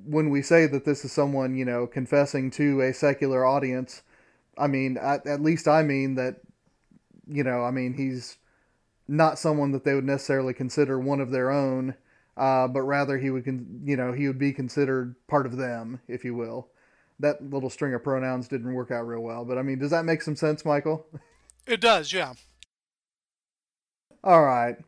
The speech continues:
Speaker 1: Well, David, I mean, I want to focus for a moment on what Michael pointed up, uh, the history of Am-, e-, American evangelicalism that Gerson lays down. Um, what features does he highlight as most relevant to this recent turn to Trump?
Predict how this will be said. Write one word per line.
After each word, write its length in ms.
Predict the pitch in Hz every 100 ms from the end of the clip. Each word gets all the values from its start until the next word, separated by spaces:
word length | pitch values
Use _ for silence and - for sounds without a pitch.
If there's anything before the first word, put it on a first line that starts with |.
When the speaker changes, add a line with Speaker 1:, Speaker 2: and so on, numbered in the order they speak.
| _ - - 196
Speaker 1:
Well, 120 | 180
David, 340 | 277 294 233
I 60 | 180
mean, 340 | 170 151 147
I 80 | -
want 160 | 180 226
to 60 |
focus 340 | 170 190 190 190
for 140 | 160
a 40 | 147
moment 300 | 143 139 135
on 140 | 135
what 140 | 139
Michael 440 | 135 143 151 135 127
pointed 400 | - 165 151 131
up, 320 | 135 131 -
uh, 300 | 127 123 123
the 100 | 120
history 540 | 127 180 180 160 147
of 100 | 139
Am-, 140 | 131 139
e-, 340 | 151 - 151 -
American 580 | 147 147 156 151 135 139
evangelicalism 1040 | 151 139 135 131 139 139 135 127 123 123
that 100 | 120
Gerson 360 | 123 131 131 120
lays 280 | 120 120
down. 460 | 117 120 113 117 123 _ _ _ _ _
Um, 480 | - 185 175 156 147
what 200 | 202 226
features 400 | - 202 - 156
does 220 | 139 139
he 100 | 170
highlight 600 | 143 160 165 143 131 131
as 180 | 127 131
most 300 | 135 143 -
relevant 560 | 131 139 147 135 131 120
to 80 | 135
this 240 | 131 -
recent 360 | 135 143 131 110
turn 340 | 147 143 135
to 140 | -
Trump? 480 | 127 - 147 135 127